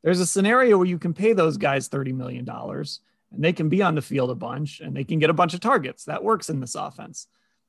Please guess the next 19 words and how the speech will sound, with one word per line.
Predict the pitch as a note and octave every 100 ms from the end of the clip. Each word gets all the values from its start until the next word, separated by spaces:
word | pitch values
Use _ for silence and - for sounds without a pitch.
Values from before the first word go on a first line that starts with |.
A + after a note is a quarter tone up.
| _ _ _ _ _
But | E3 D#3
beyond | F#3+ C4+ C4+
that, | C4+ C4+
there's | G#3 D3+
not | F3+ A3
a | G#3+
lot | G3+ - -
to |
go | E3+ E3
around. | C#3+ D3+ C#3+ - - _ _ _ _ _ _ _
So | - - F3+ F3+
I | F3+
think | C4 F#4+
there | B3
ha-, | F#3 -
there's | - -
probably | - - C4 C#4+ G#3+ F3
a |
pretty | C#3+ - - G#3 A#3 A3 G#3